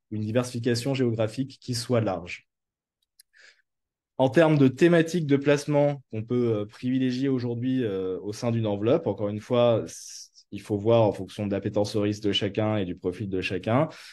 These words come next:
Mais aujourd'hui, il y a des opportunités qui sont toujours assez intéressantes avec le contexte de hausse de taux, euh, sur certains types d'obligations, donc sur certains types de dettes d'entreprise.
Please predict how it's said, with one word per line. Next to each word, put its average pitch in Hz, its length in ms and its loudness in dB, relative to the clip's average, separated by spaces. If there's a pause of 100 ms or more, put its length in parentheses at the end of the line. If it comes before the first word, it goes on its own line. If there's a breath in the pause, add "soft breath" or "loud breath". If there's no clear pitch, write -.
(160 loud breath)
Mais 107 360 2
aujourd'hui, 131 600 6
il 131 60 6
y 117 60 4
a 101 40 2
des 104 200 -2
opportunités 117 640 -2
qui 120 80 -8
sont 101 160 -8
toujours 120 300 0
assez 117 200 2
intéressantes 113 600 2
avec 95 240 -2
le 98 80 -6
contexte 104 420 -2
de 104 140 0
hausse 113 180 2
de 113 140 2
taux, 123 320 2 (380 loud breath)
euh, 92 260 -4
sur 117 340 -2
certains 131 380 2
types 139 400 0
d'obligations, 117 800 2
donc 92 160 -10
sur 92 120 -8
certains 104 280 -4
types 113 160 -4
de 104 120 0
dettes 117 280 4
d'entreprise. 110 680 0